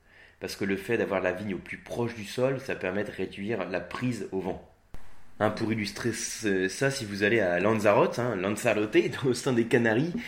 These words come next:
comme ce sont des zones qui sont très venteuses, on va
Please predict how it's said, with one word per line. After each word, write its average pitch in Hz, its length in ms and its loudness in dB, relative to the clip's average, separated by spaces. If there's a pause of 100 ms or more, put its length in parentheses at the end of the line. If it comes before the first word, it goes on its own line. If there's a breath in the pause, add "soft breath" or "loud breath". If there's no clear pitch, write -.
(280 loud breath)
comme 101 100 0
ce 117 180 -4
sont 123 220 -2
des 110 120 0
zones 123 240 0
qui - 100 -8
sont 110 160 -6
très - 220 2
venteuses, 117 600 0 (360 loud breath)
on 143 100 -4
va 113 120 6